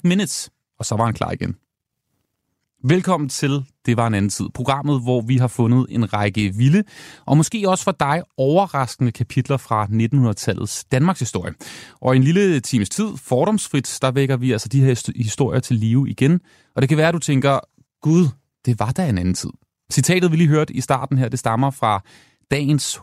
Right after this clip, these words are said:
hovedperson, som, øh, skal hjælpe os med at ligesom folde et kapitel ud, som nok er det et lidt mere festligt kapitel af de her forskellige programmer, vi laver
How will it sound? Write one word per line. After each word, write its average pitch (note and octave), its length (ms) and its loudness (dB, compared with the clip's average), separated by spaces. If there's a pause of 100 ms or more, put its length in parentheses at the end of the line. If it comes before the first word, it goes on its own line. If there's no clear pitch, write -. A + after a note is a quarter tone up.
hovedperson, D3+ 600 2
som, G#2 440 0
øh, F#2 200 0 (300)
skal C3 180 2
hjælpe C3+ 240 2
os C#3 120 -4
med A2+ 160 0 (160)
at G2+ 180 2 (640)
ligesom A#2 200 -2
folde G#2 440 -2
et G#2+ 100 -8
kapitel A#2 460 -2
ud, G#2+ 160 -4
som F#2+ 360 -2 (600)
nok C#3 140 2
er F3 40 0
det F3+ 220 0
et E3+ 160 -6
lidt G3 120 0
mere G3+ 120 2
festligt - 400 -2
kapitel B2 380 -2
af G#2 60 -2
de G#2 60 -6
her A2+ 60 0
forskellige A2+ 320 -4
programmer, G2+ 320 -2
vi G2 80 -4
laver F#2+ 340 -2